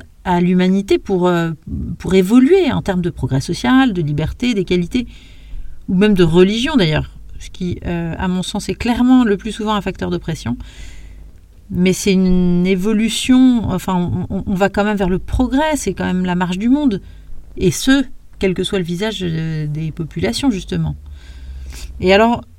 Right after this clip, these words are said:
euh, justement, au sujet d'une possible disparition de l'humanité,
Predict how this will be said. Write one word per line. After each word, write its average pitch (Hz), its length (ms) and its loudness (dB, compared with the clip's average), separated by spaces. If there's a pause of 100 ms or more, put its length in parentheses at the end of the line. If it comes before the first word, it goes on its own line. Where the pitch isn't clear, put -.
euh, 170 580 0
justement, 175 460 -2 (120)
au 208 140 2
sujet 262 640 2
d'une 196 260 -2
possible 185 920 -4 (100)
disparition 190 800 -4
de 185 60 -2
l'humanité, 165 640 -2